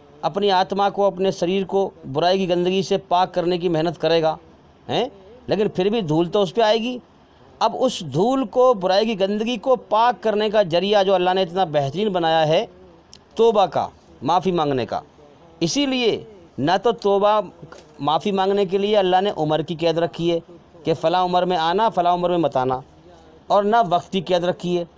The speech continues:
किसी भी समय में अल्लाह ताला से इंसान माफ़ी मांग सकता है। तो जो इंसान अल्लाह से माफ़ी मांगेगा,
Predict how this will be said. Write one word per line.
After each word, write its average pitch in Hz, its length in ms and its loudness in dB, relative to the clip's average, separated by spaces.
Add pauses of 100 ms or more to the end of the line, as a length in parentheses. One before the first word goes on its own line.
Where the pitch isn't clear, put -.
(380)
किसी 196 240 -2
भी 247 100 -2
समय 208 280 0
में 214 120 0
अल्लाह 196 180 2
ताला 190 220 2
से 190 140 0
इंसान 180 320 0
माफ़ी 165 240 0
मांग 147 200 -2
सकता 120 260 -6
है। 95 140 -6 (280)
तो 127 60 -2
जो 190 160 2
इंसान 220 280 0
अल्लाह 208 240 2
से 196 140 0
माफ़ी 180 280 0
मांगेगा, 180 480 0